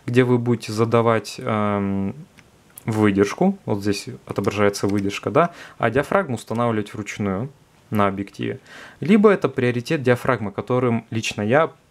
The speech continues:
пользуюсь в сто проц-, в ста процентах случаев на этой камере с мануальной оптикой. Я на объективе выставляю значение диафрагмы,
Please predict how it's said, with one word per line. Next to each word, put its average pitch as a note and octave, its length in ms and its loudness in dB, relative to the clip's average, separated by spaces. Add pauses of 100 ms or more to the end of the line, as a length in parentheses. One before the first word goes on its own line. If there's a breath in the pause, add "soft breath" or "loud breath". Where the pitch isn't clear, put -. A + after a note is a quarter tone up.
(160)
пользуюсь G#2+ 640 -2 (640)
в - 80 -8
сто - 220 2
проц-, - 280 -10
в - 60 -12
ста - 180 -2
процентах - 460 -8
случаев - 340 -6
на G#2+ 100 0
этой G#2+ 160 -2
камере F#2+ 380 -4
с - 160 -12
мануальной G#2 460 0
оптикой. - 460 -4 (200 loud breath)
Я C3+ 160 4
на C3+ 80 4
объективе A2+ 380 0
выставляю A2+ 500 0
значение G#2+ 460 -2
диафрагмы, G#3 580 2